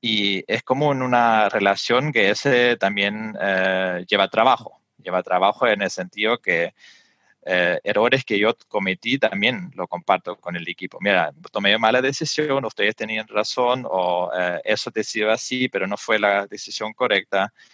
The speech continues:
Em, hasta decisiones difíciles lo, lo trato, si es posible,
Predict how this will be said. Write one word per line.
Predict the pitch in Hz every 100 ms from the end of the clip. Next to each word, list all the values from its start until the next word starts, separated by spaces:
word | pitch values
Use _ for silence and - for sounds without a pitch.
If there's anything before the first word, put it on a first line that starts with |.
| _ _ _ _
Em, | 104 101 95 95 92 92 92 -
hasta | - 104 117
decisiones | 107 - 104 110 113 110
difíciles | 110 139 127 123 110 117 - -
lo, | 95 92 90 87 50
lo | 50 50 50 50 -
trato, | 104 - 117
si | - 95
es | 87
posible, | 95 - 107 104 107 98